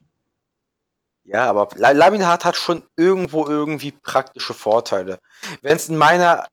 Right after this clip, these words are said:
Meinung nach auch nur wirklich nur kosmetische Sachen sind. Aber wie es so ist als einundzwanzigjähriger, als Azubi,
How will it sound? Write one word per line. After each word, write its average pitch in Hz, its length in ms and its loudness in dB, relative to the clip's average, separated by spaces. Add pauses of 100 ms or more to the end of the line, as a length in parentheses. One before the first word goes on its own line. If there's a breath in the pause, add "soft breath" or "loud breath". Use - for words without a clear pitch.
(100)
Meinung 151 340 0
nach 151 200 -4
auch 135 180 0
nur 135 180 -6
wirklich 135 300 -6
nur 131 140 -6
kosmetische 120 720 -6 (720)
Sachen 110 360 0
sind. 98 300 -10
Aber 117 320 2 (1120 soft breath)
wie 151 300 -2
es 190 100 0
so 151 140 0
ist 156 180 2
als 139 140 2
einundzwanzigjähriger, 135 1000 0
als 123 200 2
Azubi, 135 600 -4